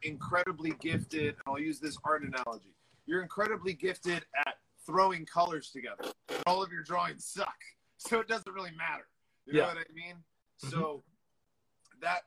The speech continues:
Speaker 1: that's just a big emphasis, I think, for my future in coaching.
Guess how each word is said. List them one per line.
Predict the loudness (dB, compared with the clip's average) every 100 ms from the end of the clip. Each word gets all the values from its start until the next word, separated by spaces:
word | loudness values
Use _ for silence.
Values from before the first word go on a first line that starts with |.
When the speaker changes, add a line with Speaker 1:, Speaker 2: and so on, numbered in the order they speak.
| -4
Speaker 1:
that's | -6 -4
just | -6 -6
a |
big | -8 -4 -4 -4 -4
emphasis, | -4 -4 -6 -6 -4
I | -6 -6 -6
think, | -6 -10
for | -10 -4 0 0 -2 _ _ -2
my | 2 4
future | 2 -6 -6 0 0
in | 0
coaching. | 0 2 2 -2 -10